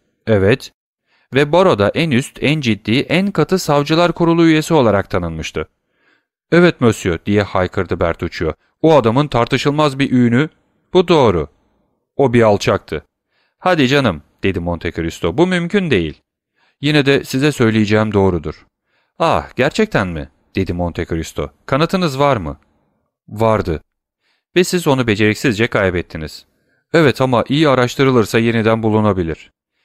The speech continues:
"Doğru," dedi Kont. "Olan biteni anlatın Monsieur Bertuccio. Çünkü gerçekten de ilgimi çekmeye başladı." Ve Kont, Lucia'dan hafif bir şarkı mırıldanarak bir banka oturdu.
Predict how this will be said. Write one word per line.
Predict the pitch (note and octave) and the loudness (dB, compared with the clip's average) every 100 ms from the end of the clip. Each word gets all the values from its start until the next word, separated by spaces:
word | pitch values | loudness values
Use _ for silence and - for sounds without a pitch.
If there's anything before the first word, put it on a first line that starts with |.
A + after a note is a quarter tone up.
| _ _ | _ _
"Doğru," | D#3+ F#3 E3 D#2 - _ _ _ | 2 4 4 0 -6 _ _ _
dedi | F#2 E2 | -6 -4
Kont. | - D2 C2+ _ _ _ - | -8 -10 -12 _ _ _ 0
"Olan | F3 G3+ D#3 | 2 2 0
biteni | C3 B2+ | 0 0
anlatın | C3 B2 A#2+ G2 | 2 0 0 -2
Monsieur | F#2 - F2+ | -2 -2 0
Bertuccio. | F2 E2+ E2+ - D2+ - _ | 0 -2 -4 -6 -6 -8 _
Çünkü | - D3 G#2 | -4 -2 -2
gerçekten | E2 G2+ C3 C#3+ B2 A#2+ | -2 0 0 -2 -2 0
de | A#2+ | 0
ilgimi | A2 A2 A2 | 0 0 -2
çekmeye | G#2+ - G2+ F#2 | -2 -2 -2 0
başladı." | E2+ - E2+ D#2 D2 _ _ _ _ _ _ _ A#2+ | -2 -4 -6 -8 -10 _ _ _ _ _ _ _ -4
Ve | C#3+ | 0
Kont, | E3+ F3 - - | 0 -2 -6 -4
Lucia'dan | D#3+ - G2+ F#2+ F#2+ | -4 0 0 0 -2
hafif | F#2+ G2 E3 - | -4 -4 -4 -4
bir | A#2 | -4
şarkı | A#2 G#2+ D3 | -2 -2 -4
mırıldanarak | B2+ A2+ G#2+ A#2+ A#2 F2+ - - | -2 -2 -2 -2 0 -2 -4 -6
bir | G2+ | -2
banka | F#2 F2+ - | -2 -2 -4
oturdu. | E2 - D#2 D2+ | -4 -4 -8 -8